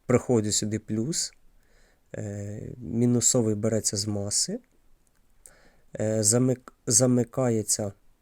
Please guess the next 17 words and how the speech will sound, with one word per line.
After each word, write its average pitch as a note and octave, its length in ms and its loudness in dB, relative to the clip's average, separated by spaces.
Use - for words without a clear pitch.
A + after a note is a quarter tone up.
е, - 120 -14
ну, A2 440 -4
пластинка A2 580 -2
ця A2 160 -4
замикає G#2+ 560 -4
контакт, B2+ 580 -6
получається, G#2+ 720 -2
ось - 120 -2
сьо, G2 200 2
ось - 80 -2
сьо - 160 2
навіть G#2+ 320 -6
правильніше, G#2+ 440 -6
ось G#2 80 -8
сьо G#2 120 -6
цього G2+ 240 -10
контакту. G#2+ 380 -12